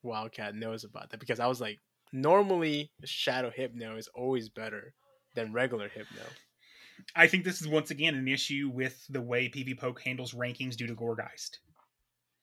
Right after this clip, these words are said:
Speaker 2: Because the extra bulk, you really need the extra bulk if you're going
Speaker 1: Against
Speaker 2: up against
Speaker 1: it.
Speaker 2: four different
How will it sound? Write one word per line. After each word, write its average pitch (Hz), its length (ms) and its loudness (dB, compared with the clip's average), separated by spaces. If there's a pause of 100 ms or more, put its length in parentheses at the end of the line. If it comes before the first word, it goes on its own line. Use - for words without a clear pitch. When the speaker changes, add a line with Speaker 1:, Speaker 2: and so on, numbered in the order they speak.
(220)
Speaker 2:
Because 139 320 6
the 135 120 -2
extra 143 240 2
bulk, 127 300 -4
you 147 160 -4
really 143 300 0
need 131 200 -2
the 123 120 0
extra 120 200 -4
bulk 127 300 -2
if 120 80 -8
you're 127 80 -4
going 120 140 4
Speaker 1:
Against 117 160 2
Speaker 2:
up 117 40 -4
against 110 200 -4
Speaker 1:
it. - 100 -20
Speaker 2:
four 143 240 10
different 131 460 6